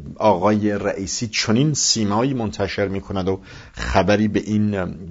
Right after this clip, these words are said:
در واقع بزرگی رو پوشش می‌دهد، نشانه‌هایی از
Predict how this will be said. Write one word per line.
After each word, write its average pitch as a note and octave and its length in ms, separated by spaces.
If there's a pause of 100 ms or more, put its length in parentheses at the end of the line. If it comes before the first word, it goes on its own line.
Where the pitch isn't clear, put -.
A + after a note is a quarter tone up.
(120)
در F2+ 180
واقع F2 360 (460)
بزرگی G#2 500
رو A2+ 100
پوشش - 520
می‌دهد، G2 440 (280)
نشانه‌هایی A#2+ 920
از C3 240